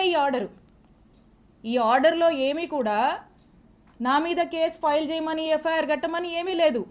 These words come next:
ఈ ఆర్డర్ ఇలా ఉంటే, ఈ హానరబుల్ హైకోర్టు ఆర్డర్‌ని,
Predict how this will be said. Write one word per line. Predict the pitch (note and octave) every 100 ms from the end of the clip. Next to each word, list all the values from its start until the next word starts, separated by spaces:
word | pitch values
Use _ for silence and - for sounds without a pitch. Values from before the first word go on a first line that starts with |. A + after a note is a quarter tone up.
| - - _ _ _ _ -
ఈ | D4+ F4+ F#4 A3+
ఆర్డర్ | C4+ D4+ F4 E4
ఇలా | B3+ C#4 C#4
ఉంటే, | A3+ G3 A3 C#4+ B4+ - _ _ _ -
ఈ | D4
హానరబుల్ | B3+ G#3+ C4 E4 F4 F4+ F4
హైకోర్టు | B3+ B3+ A#3+ D#4+ D#4+ - F3+ G3
ఆర్డర్‌ని, | A3 C4 D4+ C4 G3+ F#3+